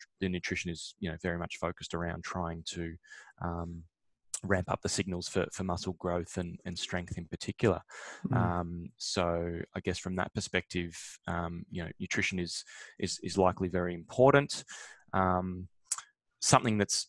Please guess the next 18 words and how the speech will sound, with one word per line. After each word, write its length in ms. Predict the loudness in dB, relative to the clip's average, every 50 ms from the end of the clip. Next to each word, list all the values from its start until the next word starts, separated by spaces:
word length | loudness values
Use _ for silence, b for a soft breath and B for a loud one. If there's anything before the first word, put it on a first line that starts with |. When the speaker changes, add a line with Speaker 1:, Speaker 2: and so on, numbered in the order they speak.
| _
Speaker 1:
been 160 | 4 6 6 6
coming 300 | 6 6 6 6 8 8
out 100 | 8 10
of 60 | 10
the 20 |
literature 420 | 10 10 8 6 0 -2 4 6 8
a 60 | 8
lot 220 | 8 8 6 6 4 4
lately 320 | 8 8 8 8 6 2
that's 220 | 2 2 -2 -4 -2
kind 200 | 0 2 2 2
of 60 | 2
changed 420 | 2 6 8 8 8 6 4 4
my 180 | 6 8 8 8
thinking 380 | 6 4 2 0 0 0 2
around 300 | 4 6 6 6 6 6
this, 360 | 6 4 6 10 12 12 12 10 B B B B B B B B
um, 500 | 6 6 8 8 8 6 6 2 -2 -4